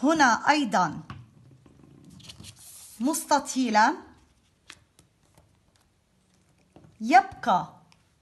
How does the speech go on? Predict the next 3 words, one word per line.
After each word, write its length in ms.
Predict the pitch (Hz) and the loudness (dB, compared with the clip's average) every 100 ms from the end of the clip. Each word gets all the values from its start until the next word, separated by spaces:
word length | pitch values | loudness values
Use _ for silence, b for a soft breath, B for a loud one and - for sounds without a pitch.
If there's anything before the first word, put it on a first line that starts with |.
| - - - _ _ _ _ | -12 -12 -20 _ _ _ _
أن 180 | 339 370 | 0 0
أضيف 840 | - 311 240 311 311 311 - - - - _ _ _ - - - | 0 -2 -2 -4 -4 -6 -12 -20 -20 -20 _ _ _ -14 -14 -12
دوائر 960 | 202 285 294 302 294 - 269 277 277 | -2 2 4 4 4 2 -2 -2 -6